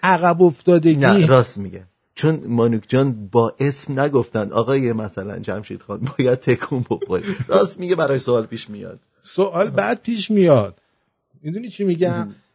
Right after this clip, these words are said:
Speaker 1: یعنی من فکر می‌کنم از نظر ژنتیکی این ازدواج‌های خانواده توی، اه، چیز، تو پاکستان
Speaker 2: مهم.
Speaker 1: هم همین حالته. پاکستان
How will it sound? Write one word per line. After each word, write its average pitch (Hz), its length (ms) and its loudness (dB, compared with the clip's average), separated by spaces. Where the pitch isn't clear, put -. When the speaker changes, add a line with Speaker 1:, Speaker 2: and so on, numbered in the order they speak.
Speaker 1:
یعنی 185 320 0
من 175 220 0
فکر 214 200 2
می‌کنم 208 280 0
از 165 140 2
نظر 156 440 2
ژنتیکی 143 640 -2
این 196 240 0
ازدواج‌های 143 540 2
خانواده 143 440 0
توی، 233 260 -2
اه، 165 240 0
چیز، 190 280 -2
تو - 140 -16
پاکستان 147 920 0
Speaker 2:
مهم. 110 120 -8
Speaker 1:
هم 170 200 -2
همین 226 160 -2
حالته. 135 360 -4
پاکستان 143 760 -2